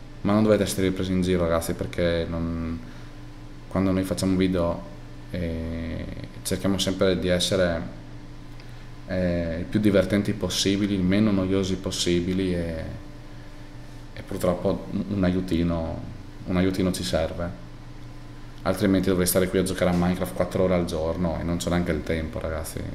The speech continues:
Cioè, ripeto, fare il video, editarlo, renderizzarlo, caricarlo su YouTube, fare l'anteprima, mettere il titolo, cioè, mettere i tag,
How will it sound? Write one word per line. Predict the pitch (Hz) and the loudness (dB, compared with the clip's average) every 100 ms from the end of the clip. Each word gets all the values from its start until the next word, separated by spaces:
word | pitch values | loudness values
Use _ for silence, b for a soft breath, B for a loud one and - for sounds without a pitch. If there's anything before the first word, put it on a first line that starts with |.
| - | -8
Cioè, | - 82 82 87 | -6 -6 -6 -6
ripeto, | 82 - 90 85 - - B B B B | -6 2 2 2 -2 -4 B B B B
fare | - 90 | 2 4
il | 90 | 4
video, | 87 90 85 87 85 | 6 4 4 2 4
editarlo, | 87 90 - 78 82 82 82 85 | 4 2 4 4 4 2 0 2
renderizzarlo, | 90 90 87 85 82 85 80 85 85 | 4 4 4 0 2 2 2 0 -2
caricarlo | - 92 - 85 87 | 2 2 2 0 -2
su | 87 92 | 0 0
YouTube, | 87 90 | 2 -2
fare | - 85 85 92 | 0 2 4 4
l'anteprima, | 92 90 95 - 87 90 | 2 2 0 0 0 2
mettere | 87 87 87 - 90 | 2 2 2 2 2
il | 90 | 2
titolo, | 92 87 - 90 87 87 87 87 | -2 -8 -4 -4 -2 -4 -6 -8
cioè, | - 85 - B B - | -6 -6 -6 B B -4
mettere | 90 87 95 90 | 0 0 2 2
i | 87 85 | 2 0
tag, | 87 85 85 90 | 2 2 0 -2